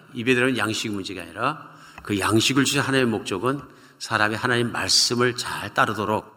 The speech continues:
그것이 가장 좋은 길임을 깨닫고 그 길을 따르도록 하나님 그렇게 하셨다 하는 내용에서 나오는 내용입니다. 오늘 예수님은 분명히 말씀하시길 아버지께서 예수님께 주신 말씀은 사십 일간 금식하고 아버지 앞에 기도하고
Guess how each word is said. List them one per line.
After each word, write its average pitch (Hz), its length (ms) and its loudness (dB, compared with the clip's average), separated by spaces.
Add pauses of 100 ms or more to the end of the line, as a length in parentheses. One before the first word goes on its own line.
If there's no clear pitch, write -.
(480)
그것이 107 340 -4
가장 123 400 2
좋은 120 260 0
길임을 113 260 0
깨닫고 131 520 -4 (300)
그 120 140 2
길을 120 260 2
따르도록 113 580 0
하나님 110 180 0
그렇게 107 200 -6
하셨다 - 380 -4
하는 101 200 0
내용에서 113 360 2
나오는 107 260 -2
내용입니다. 85 540 -8 (960)
오늘 160 260 6
예수님은 160 960 2
분명히 143 360 0
말씀하시길 113 540 -2 (260)
아버지께서 170 680 4
예수님께 156 560 2
주신 151 320 -2
말씀은 135 500 2 (460)
사십 160 440 2
일간 170 320 4
금식하고 139 640 0
아버지 127 440 2
앞에 135 240 0
기도하고 123 840 -2